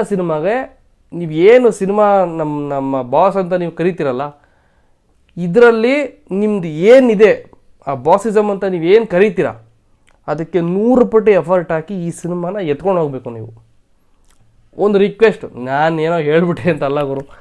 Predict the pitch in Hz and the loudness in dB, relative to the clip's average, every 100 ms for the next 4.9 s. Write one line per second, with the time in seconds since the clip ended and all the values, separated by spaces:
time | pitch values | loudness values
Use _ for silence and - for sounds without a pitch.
0 | - 147 147 170 160 139 120 135 123 _ | -8 -4 -4 -2 -2 -2 -6 -8 -10 _
1 | _ _ _ 135 139 165 147 139 156 165 | _ _ _ -6 -2 0 -2 -4 -2 -2
2 | 160 156 156 151 143 151 151 143 135 143 | -4 -4 -4 -6 -6 -6 -6 -6 -4 -2
3 | 151 143 139 135 127 127 131 151 - 151 | -2 -2 -6 -6 -8 -8 -8 -10 -8 -8
4 | 160 175 170 165 147 143 143 135 139 | -2 -2 -2 -4 -6 -6 -8 -10 -12